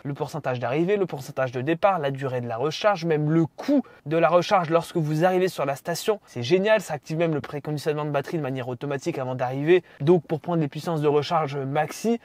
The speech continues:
Donc ça c'est vraiment top et le planificateur va vraiment très très loin.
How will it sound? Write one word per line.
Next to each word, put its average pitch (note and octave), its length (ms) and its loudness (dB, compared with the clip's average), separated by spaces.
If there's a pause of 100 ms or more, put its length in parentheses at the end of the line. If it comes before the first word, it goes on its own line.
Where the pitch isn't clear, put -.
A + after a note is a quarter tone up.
(120)
Donc F3 160 2
ça D4 80 8
c'est A#3 120 8
vraiment G#3 360 6 (120)
top B3 280 10 (100)
et F#3+ 280 2 (120)
le E3+ 180 4
planificateur G#3 640 4
va F3+ 120 4
vraiment D#3+ 420 2 (180)
très - 160 -2
très G3 160 -2
loin. D3+ 220 -2